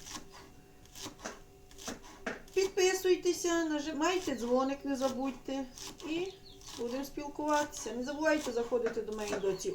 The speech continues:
Олі на канал Життя в Польщі. На мій другий канал Я і мамині тваринки, там я розказую про кози. Отже, скоро будуть кози котитися.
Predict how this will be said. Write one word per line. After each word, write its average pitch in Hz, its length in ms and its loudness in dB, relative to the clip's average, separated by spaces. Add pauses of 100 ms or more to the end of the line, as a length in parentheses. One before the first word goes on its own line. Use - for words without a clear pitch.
Олі 254 220 4
на 247 100 2
канал 233 400 0
Життя 220 300 -2
в 214 80 4
Польщі. 208 560 0 (1300)
На 262 120 0
мій 302 200 6
другий 294 300 6
канал 269 480 6 (640)
Я 262 180 6
і 254 160 4
мамині 247 380 4
тваринки, 254 580 2
там 233 240 2
я 214 80 2
розказую 208 580 0
про 214 140 2
кози. 302 580 2 (1040)
Отже, 233 360 0
скоро 226 300 4
будуть 214 260 -4
кози 214 300 2
котитися. 240 840 0